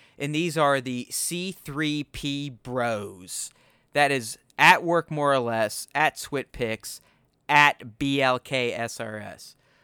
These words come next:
Uh, I believe we've featured Zay, who is B L K S R S, before on our top five segment.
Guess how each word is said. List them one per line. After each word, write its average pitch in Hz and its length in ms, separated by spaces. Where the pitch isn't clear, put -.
Uh, 113 120
I 127 120
believe 165 460
we've 160 320
featured 156 1000
Zay, 143 520
who 139 240
is 117 240
B 135 240
L 131 140
K 135 360
S 127 240
R 120 100
S, 131 160
before 139 480
on 120 200
our 117 100
top 127 320
five 127 240
segment. 139 420